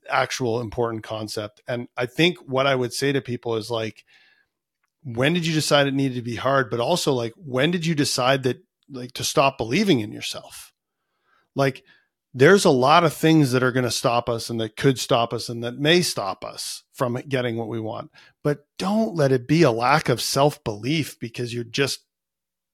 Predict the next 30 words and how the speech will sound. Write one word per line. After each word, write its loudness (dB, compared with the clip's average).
like, -6
you -2
just, 0
like, -2
let -6
that 0
happen. 0
Like, 4
you 2
already 8
have 0
everything -2
inside 0
of -2
you. 2
Every 4
single 2
person 0
listening -4
to -8
this, -10
you -8
have 0
everything 0
inside 0
of -2
you 0
that -8
you -2
need 0